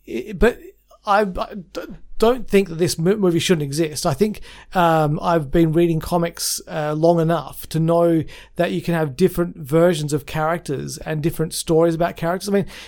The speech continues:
if you look at D C and Marvel, there's been, uh, you know, versions of Spider-Man that are, are done in a noir sense, and there's, like, the, the sixteen,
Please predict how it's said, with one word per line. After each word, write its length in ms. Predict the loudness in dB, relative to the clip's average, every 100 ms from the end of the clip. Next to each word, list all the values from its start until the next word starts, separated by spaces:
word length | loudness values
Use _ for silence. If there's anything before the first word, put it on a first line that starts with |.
| -6
if 140 | 0
you 80 | 2
look 220 | 2 0
at 160 | -2 -4 _ _ _ 2
D 160 | 4
C 240 | 4 2 2
and 80 | 2
Marvel, 580 | 0 0 -2 -4 -8 -12 -18 -14 2
there's 420 | 4 6 2 -4
been, 540 | -2 4 6 6 0
uh, 220 | -2 -2
you 200 | -2 0
know, 220 | 0 -2 -6 _
versions 480 | -8 2 4 4 0
of 80 | -2
Spider-Man 720 | -2 2 4 4 2 -2 -2
that 320 | -2 -4 -4
are, 60 | -6
are 40 |
done 300 | -2 0 0
in 160 | -2 -2
a 80 |
noir 640 | -2 0 2 2 2 0 -6 _ _ -14 -4
sense, 460 | -2 -2 -4 -6
and 180 | -4 -6 -10 -20 0
there's, 400 | 2 4 2 -2
like, 220 | -2 0
the, 260 | -2 0 -2
the 120 | -4
sixteen, 840 | -4 -4 -4 -2 0 0 -2 -4